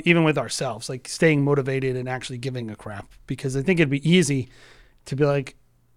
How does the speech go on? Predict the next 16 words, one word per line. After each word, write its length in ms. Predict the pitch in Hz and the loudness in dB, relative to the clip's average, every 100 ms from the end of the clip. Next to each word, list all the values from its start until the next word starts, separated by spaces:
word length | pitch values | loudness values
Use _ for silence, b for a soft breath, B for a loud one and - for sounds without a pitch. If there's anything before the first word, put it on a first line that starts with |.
| _ _ - | _ _ 2
"Yeah, 260 | 180 202 165 | 6 8 8
I'm 80 | 190 | 6
not 180 | 190 | 4
shooting 380 | - 170 165 165 | 4 4 4 4
this 200 | 165 151 | 4 2
weekend," 400 | 156 156 165 156 | 2 2 2 2
which 200 | 151 147 | 2 0
is 80 | 147 | -2
not 300 | 143 143 - | 0 0 -2
very 360 | 151 139 131 127 | -4 -2 -2 -4
often 400 | 139 139 127 127 | -4 -6 -6 -10
for 100 | 123 | -8
me 160 | 127 131 | -6 -4
and 100 | 123 | -6
Jared, 320 | 117 107 123 | -8 -8 -8
but 160 | 120 - | -10 -12